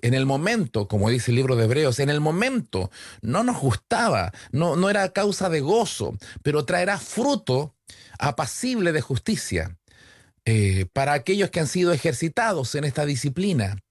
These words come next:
Se darán cuenta cuando crezcan, "Ahora entiendo a la mamá, ahora entiendo a mi papá, ahora entiendo por qué me disciplinaba, ahora entiendo por qué tenía que estudiar, ahora entiendo por qué tenía que ser correcto, ahora entiendo".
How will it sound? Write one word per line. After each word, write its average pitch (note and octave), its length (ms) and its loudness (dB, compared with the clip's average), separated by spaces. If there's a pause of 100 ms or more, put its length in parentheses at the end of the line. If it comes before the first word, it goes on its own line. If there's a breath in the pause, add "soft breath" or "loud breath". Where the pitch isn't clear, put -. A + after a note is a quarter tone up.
(240 loud breath)
Se - 160 0
darán F3 240 0
cuenta F#3+ 480 0 (260 loud breath)
cuando D#3 460 -2
crezcan, C#3 640 -2
"Ahora C3 260 2
entiendo C#3+ 640 0
a C3 60 2
la B2+ 100 2
mamá, B2 420 2
ahora C#3+ 220 2
entiendo D#3 480 0
a D3+ 60 2
mi D3 100 2
papá, B2+ 420 0 (280 loud breath)
ahora D#3 260 2
entiendo E3 460 2
por D3+ 180 0
qué D#3+ 140 0
me D#3+ 120 2
disciplinaba, C#3+ 600 2
ahora D#3+ 340 2
entiendo E3 720 0 (200 loud breath)
por D#3+ 160 2
qué F3 140 -2
tenía F3+ 340 -2
que E3 100 -4
estudiar, D3 840 0 (280 loud breath)
ahora D#3+ 220 2
entiendo F3 500 0
por D3 160 -4
qué F3 120 0
tenía F3 320 0
que - 120 -2
ser - 240 -4
correcto, E3 640 -2
ahora D#3+ 240 0
entiendo". E3+ 480 0